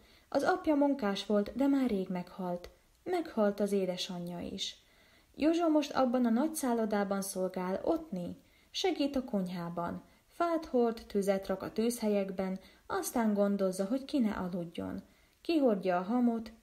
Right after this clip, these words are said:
kiskocsiján elfuvarozza a szemetet messzibe az erdőbe. Aztán kapsz-e eleget enni? Kapok. És milyen a kosztod?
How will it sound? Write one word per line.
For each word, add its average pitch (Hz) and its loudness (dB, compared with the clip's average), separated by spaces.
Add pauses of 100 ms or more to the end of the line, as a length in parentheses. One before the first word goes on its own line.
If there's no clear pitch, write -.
(200)
kiskocsiján 220 2
elfuvarozza 208 2
a 180 0
szemetet 226 0
messzibe 233 0
az 196 -2
erdőbe. 180 -6 (760)
Aztán 330 -2
kapsz-e 403 0
eleget 190 -2
enni? 185 -6 (440)
Kapok. - 2 (540)
És 226 0
milyen 320 6
a 311 6
kosztod? 214 0